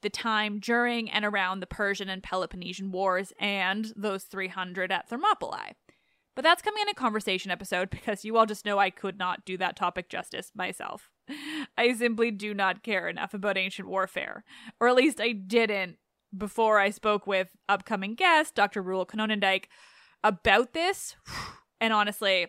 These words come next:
like, if I was ever gonna be convinced to be interested in ancient warfare, it was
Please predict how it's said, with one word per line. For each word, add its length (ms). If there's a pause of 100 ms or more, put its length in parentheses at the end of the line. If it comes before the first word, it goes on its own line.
like, 120
if 80
I 100
was 160
ever 160
gonna 160
be 80
convinced 500
to 60
be 160
interested 400
in 80
ancient 300
warfare, 440
it 200
was 260